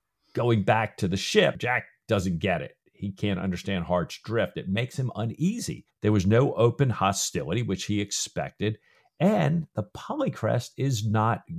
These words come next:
going down with this convoy. And, and I assume, you know, we remember the First World War saying, "You, you gotta get up there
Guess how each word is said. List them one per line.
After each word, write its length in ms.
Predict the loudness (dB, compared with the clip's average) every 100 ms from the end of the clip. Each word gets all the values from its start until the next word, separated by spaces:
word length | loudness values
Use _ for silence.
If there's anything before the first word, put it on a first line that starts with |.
| 2
going 520 | 2 4 2 0 -4 -6
down 300 | -4 -2 0
with 160 | 0 0
this 160 | -2
convoy. 640 | -4 -4 -2 0 0 0
And, 180 | 0 -2
and 180 | 0 0
I 80 | 0
assume, 280 | 0 -2 0
you 60 |
know, 100 | -2 -2
we 140 | -2
remember 580 | 0 0 0 2 0 -2 -8 _ _
the 60 | -8
First 240 | -6 -2
World 200 | -2 -2
War 80 | -2
saying, 220 | -2 -2
"You, 140 | -2 -4
you 120 | -8
gotta 340 | -4 0 2 2
get 240 | 2 4
up 180 | 2 2
there 220 | 0 0